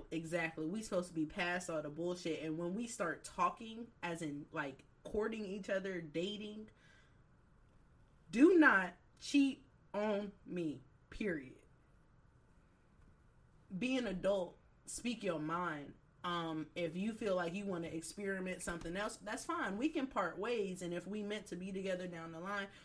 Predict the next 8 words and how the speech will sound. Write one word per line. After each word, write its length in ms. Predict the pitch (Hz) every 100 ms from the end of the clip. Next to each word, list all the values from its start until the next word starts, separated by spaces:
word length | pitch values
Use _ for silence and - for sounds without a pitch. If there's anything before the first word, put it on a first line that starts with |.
| -
we 100 | 202
can 160 | 196 180
be 240 | 185 160 -
together 340 | 175 170 160
down 300 | 151 156 151
the 40 | 147
line. 380 | 160 160 139 139 - - - - - -
Um, 440 | 196 185 165 160